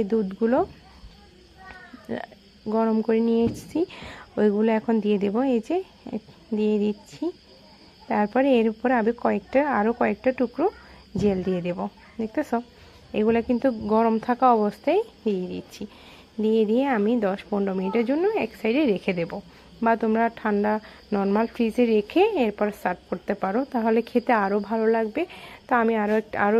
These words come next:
বেঁচে গেছে কয়েকটা, তো আমি আরেকটা টিফিন কারির মধ্যে, বক্সের মধ্যে দিয়ে আরও একটা তৈরি করে নেব। আমি মোটামুটি দুইটা বক্সের মধ্যে তৈরি করে নিচ্ছি, একটা টিফিন কারির মধ্যে আর একটা বক্সের মধ্যে, যেগুলো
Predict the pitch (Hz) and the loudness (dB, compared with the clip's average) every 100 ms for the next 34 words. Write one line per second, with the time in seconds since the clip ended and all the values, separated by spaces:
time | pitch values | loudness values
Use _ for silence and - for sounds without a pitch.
0 | 220 240 254 240 233 262 254 240 269 254 | 2 0 0 0 -2 0 0 0 -4 -2
1 | 208 202 196 190 - 339 - - - - | -2 -2 -2 -4 -2 -2 -2 -10 -20 -20
2 | - - 240 226 220 214 208 208 220 220 | -12 -8 -4 -2 0 -2 0 0 2 0
3 | 226 311 381 - 214 214 - 233 233 247 | 0 0 -2 2 2 2 2 0 2 0
4 | 240 415 - - 226 208 208 254 - 202 | 0 -2 -4 -6 -2 0 2 0 0 0
5 | 208 202 196 196 190 175 185 185 190 196 | 0 -2 -4 -2 -4 -4 -6 -6 -4 -2
6 | 247 220 202 226 285 208 196 240 - - | 0 0 -2 -2 -2 -2 0 -2 -4 -20
7 | - - - - - - - - 208 208 | -20 -20 -20 -20 -18 -18 -16 -8 -4 -4
8 | - - 277 262 247 254 320 294 254 202 | -4 -2 2 2 2 0 -2 0 2 2
9 | 202 196 190 - 220 190 240 226 220 220 | 0 -4 -4 -6 -6 -4 -6 -4 -4 0
10 | 254 262 285 320 302 262 254 214 - 208 | 0 0 0 0 -2 0 0 -2 -4 -4
11 | 196 190 185 220 - - - - 220 208 | -2 -2 -6 -10 -12 -20 -14 -4 -2 0
12 | 214 | 0